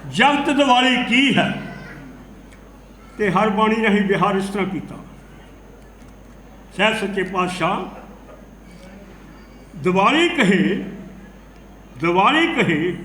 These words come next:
ਜਿਹੜੀ ਦੀਵਾਲੀ ਪਾਤਸ਼ਾਹ ਨੇ ਸਾਡੇ ਲਈ, "ਦੀਵਾਲੀ ਕਹੇ ਮੈਂ ਭਗਤਾਂ ਜੋਗੀ ਜੁਗ ਜੁਗ ਰਾਹ ਤਕਾਈ ਆ।" ਮੈਂ ਤੇ ਭਗਤਾਂ ਦਾ ਰਾਹ ਤੱਕਦੀ ਆ ਜੁਗ ਜੁਗ।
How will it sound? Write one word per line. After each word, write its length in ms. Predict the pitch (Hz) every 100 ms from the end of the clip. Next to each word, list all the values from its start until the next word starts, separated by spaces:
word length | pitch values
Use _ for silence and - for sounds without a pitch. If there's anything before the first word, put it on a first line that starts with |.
| -
ਜਿਹੜੀ 240 | 240 262
ਦੀਵਾਲੀ 440 | 180 180 196 302 403 - -
ਪਾਤਸ਼ਾਹ 380 | 190 196 196 214
ਨੇ 80 | 214
ਸਾਡੇ 320 | - 160 180
ਲਈ, 200 | 180 139 - - - - - - 139
"ਦੀਵਾਲੀ 480 | 170 196 262 320 339
ਕਹੇ 380 | 339 262 302
ਮੈਂ 220 | 294 294 294 -
ਭਗਤਾਂ 440 | 240 202 185 277
ਜੋਗੀ 480 | 262 233 226 247 320
ਜੁਗ 240 | 330 277 285
ਜੁਗ 280 | 302 302
ਰਾਹ 320 | 294 294 285 -
ਤਕਾਈ 440 | 240 220 226 220
ਆ।" 180 | 175 - -
ਮੈਂ 160 | 196
ਤੇ 120 | 254
ਭਗਤਾਂ 460 | 285 269 175 - 254
ਦਾ 100 | 285
ਰਾਹ 200 | 247 339
ਤੱਕਦੀ 360 | 330 320 302 311
ਆ 100 | 311
ਜੁਗ 180 | 277
ਜੁਗ। 220 | 254 294